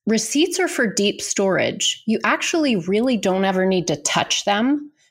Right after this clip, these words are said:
So long as you keep them, think of them as they're there in case the I R S questions your deductions, right? They're there as the proof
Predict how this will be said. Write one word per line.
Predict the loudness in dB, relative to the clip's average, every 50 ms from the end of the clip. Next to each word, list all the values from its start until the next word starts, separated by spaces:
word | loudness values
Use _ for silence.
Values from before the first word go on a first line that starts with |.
| _
So | -16 -8 -4 -2 0 0
long | 2 2 2 2 2
as | 2 2 0
you | -2 -4
keep | -4 -6 -2 0 2 2 0 -2 -2
them, | -2 -2 0 0 0 -2 -2 -2 -6 -12 _ _ -20 -20 -20 _ _ _
think | 0 0 0 2
of | 0 0
them | 2 2 2 2
as | 2 0 0 -2 -2 -6 -8 -10 -4
they're | -2 0 2 2 0
there | 0 0 0 2 2 2 0
in | 0 0 -2 -2
case | -2 -2 -2 -2 0 -2 -2 -2
the | -2 -2 0
I | 0 0 2 2
R | 2 4
S | 4 2 2 0 -2 -6
questions | -8 -6 -2 0 0 0 0 -2 -2 0 0 2 2 2 0 -2 -4 -6 -10 _ _ _ _ _ _
your | -2 -2 0
deductions, | 0 0 0 0 -2 -2 -2 -4 -4 -4 -4 -4 -4 -4 -6 -4
right? | -2 0 0 2 0 0 0
They're | 0 0 0
there | 0 0 0 0 2 0
as | 0 -2 -2
the | -4 -8
proof | -8 -8 -6 -2 0 0 0 0 -2 -4 -8 -14 -18